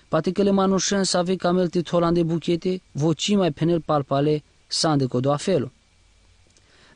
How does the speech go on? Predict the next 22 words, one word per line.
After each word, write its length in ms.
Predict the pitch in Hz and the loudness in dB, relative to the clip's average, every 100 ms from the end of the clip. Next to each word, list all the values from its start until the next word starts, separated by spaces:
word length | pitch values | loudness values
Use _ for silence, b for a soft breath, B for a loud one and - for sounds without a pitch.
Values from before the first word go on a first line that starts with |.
| _ | _
Tate 280 | 139 135 147 | -4 0 0
na 140 | 135 | 0
casa 340 | - 214 202 | 0 0 0
canaca 500 | 175 143 165 190 - | -2 0 0 0 0
e 100 | 120 117 | -2 -2
colaver 400 | 120 135 143 165 | -2 -2 0 -2
capitolo, 600 | 135 131 175 - 110 143 - - | -2 -2 -2 -2 -4 -6 -10 -6
capitolo 520 | 180 - 208 180 160 | -4 -2 0 0 2
de 120 | 151 | 0
șuiec. 340 | - 147 113 - _ _ _ _ _ _ b b b b b | -2 -4 -6 -10 _ _ _ _ _ _ b b b b b
O 120 | 170 | -2
Petro 320 | - 277 254 | 0 0 0
pale 260 | 208 185 208 | 0 2 0
penel 280 | 190 202 196 | 0 0 0
sarec 520 | - 175 175 - - | 0 2 0 -2 -8
paramiki, 720 | - 170 170 170 180 - 135 - _ _ | -2 0 2 0 -2 -4 -10 -10 _ _
codola 380 | - 117 131 143 | -6 -2 2 0
buchi 280 | 135 131 139 | 0 -2 0
importanto 680 | 127 131 127 143 143 143 | 0 -2 -4 -2 -2 -2
pangline 460 | 135 127 120 127 135 | -4 -4 -2 0 0
canal 300 | 127 127 127 | 0 0 2
neamuri, 540 | 135 170 180 180 185 | 2 0 0 0 -2